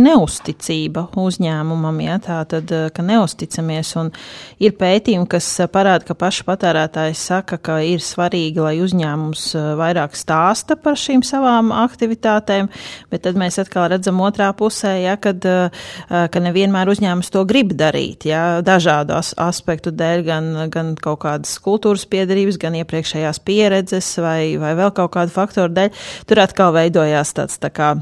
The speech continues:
tāda, tāda sadursme, ja, kad patērētājs no vienas puses grib zināt, vai uzņēmums kaut ko tādu dara un ko dara,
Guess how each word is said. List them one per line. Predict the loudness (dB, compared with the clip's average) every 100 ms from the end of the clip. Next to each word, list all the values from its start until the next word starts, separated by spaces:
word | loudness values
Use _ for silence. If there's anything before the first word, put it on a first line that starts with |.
| -4
tāda, | -4 -2 -2 -4
tāda | -4 -6 -6
sadursme, | 2 6 6 4 0 -4 -4
ja, | -2 -2
kad | -2 -4 0
patērētājs | 2 4 4 2 0
no | 0
vienas | 0 0 0
puses | 2 2 2
grib | 4 4 2
zināt, | 2 4 4 0 -4 -8 -8
vai | -4 0 0
uzņēmums | 0 0 -2 -2 -4
kaut | -4 -2
ko | -2
tādu | 0 0 0
dara | 0 2
un | 0
ko | 2 2
dara, | 4 4 4